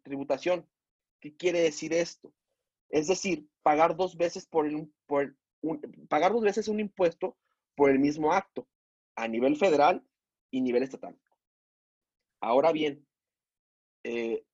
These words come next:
el pacto fiscal tiene dos pilares fundamentales.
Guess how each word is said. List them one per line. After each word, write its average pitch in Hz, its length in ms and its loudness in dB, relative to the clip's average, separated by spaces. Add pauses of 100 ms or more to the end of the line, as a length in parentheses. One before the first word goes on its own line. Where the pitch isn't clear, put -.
(800)
el 135 160 -6
pacto 185 260 -2
fiscal 170 400 -2
tiene 170 260 -2
dos 170 180 -2
pilares 151 360 2
fundamentales. 143 800 -2